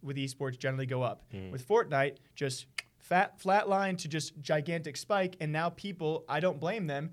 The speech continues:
Speaker 2: Mm-hmm.
Speaker 1: they expect bigger and bigger and bigger.
Speaker 2: Yeah, and at this point, you gotta ask the question, are players going to stick around competitively if the money's not there anymore?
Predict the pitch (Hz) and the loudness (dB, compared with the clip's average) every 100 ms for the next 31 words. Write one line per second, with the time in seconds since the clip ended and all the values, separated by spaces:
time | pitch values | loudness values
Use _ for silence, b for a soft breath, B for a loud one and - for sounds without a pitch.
0 | - 107 107 110 151 156 - - 240 185 | -8 -6 -4 0 2 2 0 -2 -2 -2
1 | - _ _ 156 147 151 151 156 156 165 | -8 _ _ -4 -2 -2 -2 -2 -2 0
2 | 180 196 120 - - 123 160 131 - - | 2 2 0 -4 -4 2 2 2 -4 -8
3 | - 131 123 156 - 185 180 135 127 143 | 0 2 4 0 0 -4 -2 0 2 2
4 | 123 120 120 117 - 165 - 120 107 107 | 4 2 2 -4 0 0 0 -2 -2 -4
5 | - 123 135 135 131 156 156 127 135 131 | -4 2 4 2 0 2 2 2 2 2
6 | 123 - 127 113 123 151 117 110 120 120 | 0 -2 -2 2 2 4 2 0 -2 0
7 | 143 139 104 104 101 - _ - 120 120 | 2 0 0 -2 -2 -6 _ -4 -4 -2
8 | 117 120 127 95 107 92 - 90 85 85 | -2 0 0 -2 -4 -6 -6 -8 -8 -10
9 | 82 80 | -12 -14